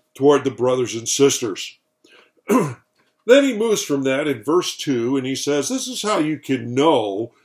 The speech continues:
that you are actually living with agape love, that this love that I want to see demonstrated in the church will actually be happening."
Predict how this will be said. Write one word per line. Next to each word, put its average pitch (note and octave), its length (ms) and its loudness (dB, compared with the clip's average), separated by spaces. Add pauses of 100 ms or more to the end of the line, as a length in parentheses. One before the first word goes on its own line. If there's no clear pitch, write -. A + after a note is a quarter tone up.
(220)
that C#3 280 4
you D#3+ 200 8
are D3+ 180 4
actually D3 480 0
living C#3+ 640 6
with C#3 220 2
agape B2+ 500 0
love, C3 460 -2 (280)
that C#3 300 0 (160)
this D3 240 2
love D3+ 320 4
that C#3+ 140 4
I C#3 80 2
want C#3 400 -2
to C3+ 100 -4
see B2+ 220 -6
demonstrated B2+ 720 -4
in A2 140 -12
the A2 100 -10
church C3+ 400 -6
will B2 240 -6
actually C3 500 -4
be A2+ 220 -6
happening." B2 720 -6